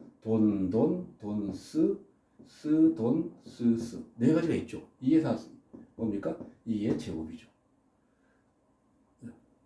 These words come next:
세 개 하면 어떻게 됩니까? 돈, 돈, 돈, 이렇게, 쓰, 이렇게. 그러니까 세 군데에다가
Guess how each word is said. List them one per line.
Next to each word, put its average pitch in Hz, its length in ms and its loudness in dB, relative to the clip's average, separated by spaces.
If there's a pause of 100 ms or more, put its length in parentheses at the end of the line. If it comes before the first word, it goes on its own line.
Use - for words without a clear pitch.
(320)
세 247 320 10
개 233 140 12
하면 - 180 6
어떻게 - 160 0
됩니까? - 220 -6
돈, 175 260 2
돈, 156 200 8
돈, 117 120 4
이렇게, 98 260 0 (160)
쓰, - 180 -14
이렇게. 117 300 -8 (480)
그러니까 185 480 -2 (1600)
세 208 300 8
군데에다가 190 720 4